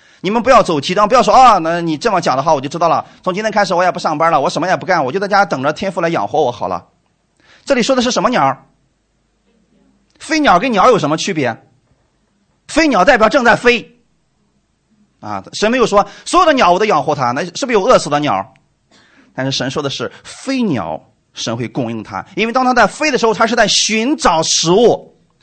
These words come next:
它在寻找神已经供应的食物。阿门。如果你们在行动，你们在做事情的时候，你可以求神赐福你手中所做的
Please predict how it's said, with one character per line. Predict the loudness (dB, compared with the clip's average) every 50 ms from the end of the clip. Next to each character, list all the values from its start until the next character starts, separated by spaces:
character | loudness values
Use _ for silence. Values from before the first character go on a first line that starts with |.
| _ -20 -20 -16 -4
它 | -2 0
在 | 0 0
寻 | 0 -2 -2 -2 0 2
找 | 2 0
神 | 2 2 2 2 2
已 | 0 0
经 | 0 -2 -2 -2 -2
供 | 0 2 2 2
应 | 2 0 0
的 | -2 -4
食 | -4 -2 -2 0
物。 | 2 2 2 2 0 -4 -12 _ _ _ _ _ _ _ _ _ _ _
阿 | _ -4 -2
门。 | 0 0 -2 -2 -6 -14 _ _ _ _ _ _ -20 -20 -20 -4
如 | 0 0 2 4
果 | 4 2
你 | 2 2
们 | 0 0 0
在 | 2 0 0
行 | 0 -4 -4 -4 -4 -4 -2
动， | -2 -2 -2 -4 -8 -8
你 | -6 -2
们 | -2 2 2
在 | 2 0
做 | 0 -2 2 4 4
事 | 4 2 -2
情 | -4 -4
的 | -4 -4
时 | -4 -2
候， | -2 -2 -4 -4 -8
你 | -8 -4
可 | -4 -2
以 | -4 -4
求 | -2 -2 -2 0
神 | 0 0 0 0 -4 -10 _ _ _
赐 | -6 0 0 0 0
福 | 0 -2 -2
你 | -2 -2 -2
手 | -2 0 0 -2 0
中 | 0 -2 -2 -2
所 | -4 -2 -2 -2 -2
做 | -2 -6 -8 0 2 2 2 2
的 | 0 -2 -4 -4 -4 -8 _